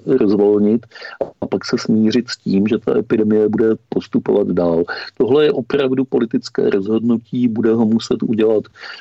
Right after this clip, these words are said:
vláda, která nemá jednoznačnou podporu obyvatelstva, hodně, je hodně, eh,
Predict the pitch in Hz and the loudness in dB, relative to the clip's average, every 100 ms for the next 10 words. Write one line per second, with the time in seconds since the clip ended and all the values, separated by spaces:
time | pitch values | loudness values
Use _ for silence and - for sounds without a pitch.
0 | - 107 101 101 107 107 - 123 107 95 | -4 0 2 2 2 0 -2 -2 -2 -2
1 | 92 92 98 98 110 101 117 110 113 - | -4 -2 0 0 2 2 0 -2 -2 -4
2 | 120 113 113 - _ 123 120 110 107 110 | -2 -2 -4 -10 _ 0 2 2 2 2
3 | 110 104 110 110 - - 123 113 110 - | 2 2 0 0 -2 -2 0 2 0 -4
4 | - 101 110 104 113 113 107 - - - | -10 -6 -2 0 2 2 2 0 -6 -20
5 | - - 131 117 107 107 104 98 - - | -20 -4 -2 0 2 2 2 0 0 0
6 | 113 110 104 104 101 101 104 | 0 2 0 0 2 2 0